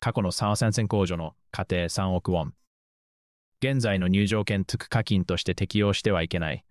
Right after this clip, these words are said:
分配面残価で八十七億ウォン契約上の控除項目によって異なる。六の手分五十二億二千万ウォン。どの当事者の取り分かは契約の確認が必要。必要四の取り分三十四億八千万ウォン。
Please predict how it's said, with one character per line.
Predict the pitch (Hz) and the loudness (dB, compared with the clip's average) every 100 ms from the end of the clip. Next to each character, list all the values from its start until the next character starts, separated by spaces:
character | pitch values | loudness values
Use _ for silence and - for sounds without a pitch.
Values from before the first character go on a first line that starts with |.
| _ - | _ -4
分 | 104 135 | 0 2
配 | 131 131 127 | 2 2 2
面 | 123 110 | 2 2
残 | 110 107 | 2 0
価 | 92 | 0
で | 90 82 | 0 -2
八 | - 104 | -2 -6
十 | 98 107 | -2 0
七 | 101 101 101 | 0 0 -2
億 | 98 107 | -2 -2
ウ | |
ォ | 101 127 98 | 2 2 2
ン | |
契 | - 95 | 0 0
約 | 95 - | 0 0
上 | 98 | 0
の | 95 | 0
控 | - 101 95 | 2 2 2
除 | 98 | 0
項 | 92 - 85 | -2 -2 -4
目 | 82 - | -4 -4
に | 85 | -4
よ | 80 | -4
っ | |
て | - | -6
異 | - 92 95 | -6 -4 -2
な | 92 | -2
る。 | 87 - _ _ - | -4 -8 _ _ -4
六 | 131 123 | 0 2
の | 101 | 2
手 | |
分 | 98 92 | 2 2
五 | 95 113 | 2 2
十 | 135 | 4
二 | 131 143 | 4 4
億 | 127 92 | 2 2
二 | 92 | 0
千 | 95 135 135 | 0 0 0
万 | 131 117 | 2 2
ウ | |
ォ | 95 | 2
ン。 | 87 | 0
ど | 85 135 | 0 0
の | 104 | 2
当 | 110 107 | 2 0
事 | 101 | 0
者 | 101 | -2
の | 85 | -2
取 | - 95 | -2 0
り | |
分 | 90 | 0
か | 87 87 | 0 -2
は | 80 | -2
契 | - 113 | 0 2
約 | 110 110 | 2 0
の | 104 | 0
確 | 104 107 | 0 2
認 | 101 | 2
が | 95 | 0
必 | - 107 | -2 0
要。 | 98 | 0
必 | - 120 | 0 2
要 | 113 107 | 4 4
四 | 110 | 2
の | 95 | 0
取 | - 95 | 0 0
り | |
分 | 90 90 85 _ | 0 -2 -4 _
三 | - 143 160 | -6 0 2
十 | 135 113 | 2 2
四 | 101 110 | 4 2
億 | 98 92 | 2 0
八 | 95 - | -2 -4
千 | - 101 | -2 2
万 | 98 92 | 2 2
ウ | 90 | 0
ォ | |
ン。 | 80 | -2